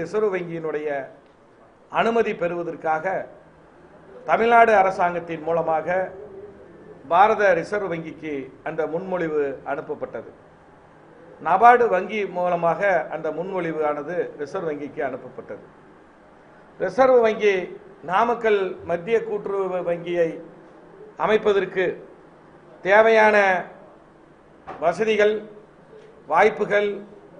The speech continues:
எதிர்காலத்தில் இங்கு இருக்கக்கூடிய தொழில் வாய்ப்புகள் மற்றும் இந்த நாமக்கல் மாவட்ட மத்திய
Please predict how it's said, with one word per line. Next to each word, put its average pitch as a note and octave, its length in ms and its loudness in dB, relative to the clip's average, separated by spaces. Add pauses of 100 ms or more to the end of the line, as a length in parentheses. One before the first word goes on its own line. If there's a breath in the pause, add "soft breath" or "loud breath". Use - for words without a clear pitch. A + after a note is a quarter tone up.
(200)
எதிர்காலத்தில் G#3 680 2 (1000)
இங்கு G3 180 -4
இருக்கக்கூடிய G#3 540 0 (480)
தொழில் G#3 340 0
வாய்ப்புகள் F#3 540 2 (260)
மற்றும் E3+ 340 -4 (960)
இந்த G3 120 0 (640)
நாமக்கல் A3+ 500 2
மாவட்ட G#3 360 2 (640)
மத்திய F3+ 300 2